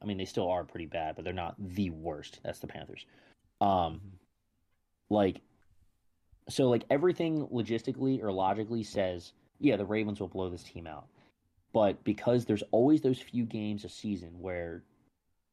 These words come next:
Speaker 1: the Ravens play down to their opponents, this just has the makings of that game where the Ravens will win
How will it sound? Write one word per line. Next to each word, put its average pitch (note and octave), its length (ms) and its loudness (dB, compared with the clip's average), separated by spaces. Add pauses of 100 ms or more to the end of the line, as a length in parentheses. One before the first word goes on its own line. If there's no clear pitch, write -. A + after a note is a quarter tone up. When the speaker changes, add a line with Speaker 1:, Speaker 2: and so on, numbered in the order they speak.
(100)
Speaker 1:
the G#2+ 100 -4
Ravens G#2 360 0
play G#2 240 0
down G2 220 0
to - 100 -20
their F2+ 100 -4
opponents, G#2+ 540 -6 (360)
this G#2 440 -2
just G2+ 180 -2
has G2+ 320 0
the F#2 80 -6
makings F#2 580 -6
of F2 260 -4 (360)
that F#2 340 -2
game F#2 420 -8 (840)
where B2 160 4
the B2 60 4
Ravens G3+ 300 4
will D3 100 4
win G#2 360 -2